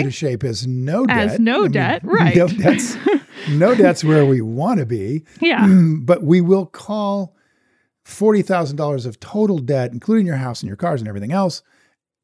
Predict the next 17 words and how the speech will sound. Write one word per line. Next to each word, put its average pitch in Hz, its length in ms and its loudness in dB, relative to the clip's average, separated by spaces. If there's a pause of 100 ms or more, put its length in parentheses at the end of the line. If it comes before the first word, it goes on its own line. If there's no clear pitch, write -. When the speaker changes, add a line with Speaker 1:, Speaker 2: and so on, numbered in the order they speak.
(120)
Speaker 1:
uh, 117 240 -6
when 135 200 -6
you're, 123 260 -2 (100)
you're, 123 160 -6
you're 113 160 -8
netting 131 480 -4
twenty 139 640 -6 (440)
before 120 300 -8
taxes, 143 440 -10 (280)
we 196 100 2
would 247 180 -2
call 135 360 -10
that 113 320 -12
pretty 104 280 -10
decent. 90 600 -16
You 127 140 -6
could, 127 160 -8